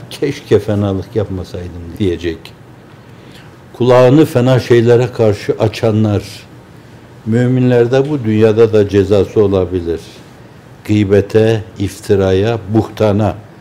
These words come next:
kulağını açıp onu dinlediği zaman oradan cezasını görebilir mümin. Büyük cinayetlerin cezası mahkeme-i kübraya, madele-i ülyaya kalır. Fakat mümin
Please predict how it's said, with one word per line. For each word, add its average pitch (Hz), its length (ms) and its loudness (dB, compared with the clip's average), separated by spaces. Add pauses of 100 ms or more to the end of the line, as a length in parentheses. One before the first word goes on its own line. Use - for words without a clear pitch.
(440)
kulağını 104 440 0
açıp 104 340 -4
onu 104 300 0
dinlediği 101 520 0
zaman 120 460 -4
oradan 110 400 2
cezasını 101 640 0
görebilir 95 640 -2 (640)
mümin. 90 420 -4 (960)
Büyük 139 320 0
cinayetlerin 101 800 2
cezası 101 520 2
mahkeme-i 98 760 0
kübraya, 98 520 2 (680)
madele-i 117 760 2
ülyaya 110 640 4
kalır. 85 340 -4 (1120)
Fakat 110 500 0
mümin 120 560 2